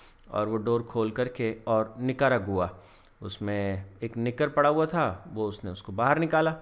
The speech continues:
और कोस्टा रिका, निकर के ऊपर एक कॉस्ट टैग, कॉस्ट का, ए, टैग लगा हुआ था, एक प्राइस टैग लगा हुआ था उसके ऊपर,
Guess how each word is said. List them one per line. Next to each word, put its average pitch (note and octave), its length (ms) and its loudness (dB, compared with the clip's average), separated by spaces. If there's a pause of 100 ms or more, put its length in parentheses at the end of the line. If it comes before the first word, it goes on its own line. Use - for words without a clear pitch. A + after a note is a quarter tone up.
(920)
और F#2 440 0 (460)
कोस्टा C#3+ 340 2
रिका, F#2 340 -6 (200)
निकर C#3 340 -2
के E3+ 120 -6
ऊपर D3 440 -2
एक C3 240 -6 (800)
कॉस्ट - 500 2 (720)
टैग, A#2 240 8 (240)
कॉस्ट B2+ 300 0
का, A#2 360 0 (360)
ए, G2+ 440 0
टैग C#3+ 200 6
लगा G#2 200 2
हुआ G2 140 2
था, G#2 200 -4
एक G2+ 200 -4
प्राइस A#2+ 300 0
टैग C3 220 4
लगा G2 180 -2
हुआ F2+ 140 0
था - 160 -10
उसके F#2+ 240 -8
ऊपर, B2 360 -4